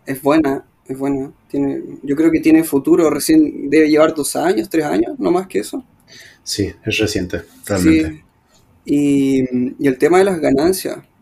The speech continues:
Speaker 1: o sea, uno, uno igual tiene que tener claro que para ganar plata hay que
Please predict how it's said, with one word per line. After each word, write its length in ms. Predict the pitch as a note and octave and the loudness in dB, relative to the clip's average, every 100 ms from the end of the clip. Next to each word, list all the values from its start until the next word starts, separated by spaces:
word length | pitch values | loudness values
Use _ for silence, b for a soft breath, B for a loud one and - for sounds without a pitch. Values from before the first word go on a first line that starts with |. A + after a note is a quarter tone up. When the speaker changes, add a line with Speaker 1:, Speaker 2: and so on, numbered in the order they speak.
| - - | -16 -12
Speaker 1:
o 80 | - | -6
sea, 200 | D#3+ D#3 | 0 2
uno, 300 | D#3+ D#3+ D3+ | 4 2 0
uno 280 | - E3 | 0 4
igual 260 | G3 D#3 C#3+ | 6 4 2
tiene 180 | F3+ F#3 | 2 4
que 100 | F3+ | 4
tener 340 | F3 E3+ E3+ | 4 2 2
claro 420 | D#3+ D3+ D#3 F#3+ | 0 0 2 0
que 480 | F#3 E3 C#3+ - - - | 0 0 -2 -6 -12 -2
para 220 | D3 D3+ | 2 4
ganar 520 | C#3+ C#3+ E3 G#3+ D#4+ _ _ _ | 6 6 6 4 2 _ _ _
plata 480 | E3+ G3+ F3 E3+ - | 0 2 2 2 2
hay 120 | E3+ | -2
que 500 | E3 D#3+ D#3 D3+ | 0 2 2 0